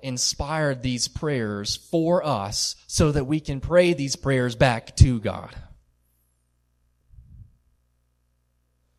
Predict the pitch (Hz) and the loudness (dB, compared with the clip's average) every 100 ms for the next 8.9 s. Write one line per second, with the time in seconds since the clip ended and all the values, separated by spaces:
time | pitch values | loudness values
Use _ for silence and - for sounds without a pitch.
0 | _ _ _ _ _ _ _ _ _ _ | _ _ _ _ _ _ _ _ _ _
1 | 123 117 143 151 151 - _ - - 123 | -6 -2 0 -2 -4 -12 _ -14 -6 -4
2 | 120 151 156 180 190 185 175 180 180 190 | -4 -2 -2 -2 -4 -4 -4 -6 -6 -6
3 | - - 147 143 139 160 165 160 180 156 | -8 -6 -2 2 2 2 2 0 0 2
4 | 160 170 147 151 151 139 143 147 127 120 | 6 6 6 4 2 2 2 2 2 0
5 | 110 - 107 - 101 - - - - - | -2 -4 -6 -6 -8 -8 -14 -18 -18 -20
6 | - _ _ _ _ _ _ _ _ _ | -20 _ _ _ _ _ _ _ _ _
7 | _ _ - 147 143 170 165 147 143 139 | _ _ 4 8 10 10 8 4 2 2
8 | 127 - 139 127 147 143 117 107 | 0 2 2 2 4 6 6 4